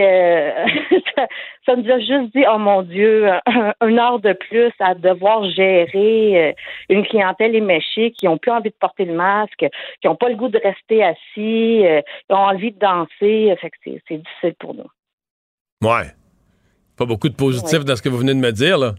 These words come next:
Speaker 1: <laughs> Non, mais je, non, c'est ça.
Speaker 2: Non, non, non,
Speaker 1: C'est
Speaker 2: mais
Speaker 1: que
Speaker 2: si c'est la vérité, c'est la, c'est la réalité. Euh,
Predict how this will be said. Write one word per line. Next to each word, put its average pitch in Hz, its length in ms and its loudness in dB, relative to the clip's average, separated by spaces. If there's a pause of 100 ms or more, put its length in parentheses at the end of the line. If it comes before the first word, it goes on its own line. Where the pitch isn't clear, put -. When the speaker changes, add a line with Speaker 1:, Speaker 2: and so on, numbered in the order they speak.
(220)
Speaker 1:
<laughs> 339 80 -2 (600)
Non, 285 380 2
mais 247 340 0
je, 214 680 0
non, 202 340 0
c'est 208 160 0
ça. - 100 2
Speaker 2:
Non, 247 60 4
non, 240 100 4
non, 220 160 4
Speaker 1:
C'est 214 120 4
Speaker 2:
mais 185 60 2
Speaker 1:
que 175 60 -2
Speaker 2:
si 196 140 0
c'est 226 140 2
la 202 100 6
vérité, 196 420 0
c'est 180 160 2
la, 170 140 4
c'est 175 120 2
la 170 100 4
réalité. 160 680 2 (340)
Euh, 185 40 0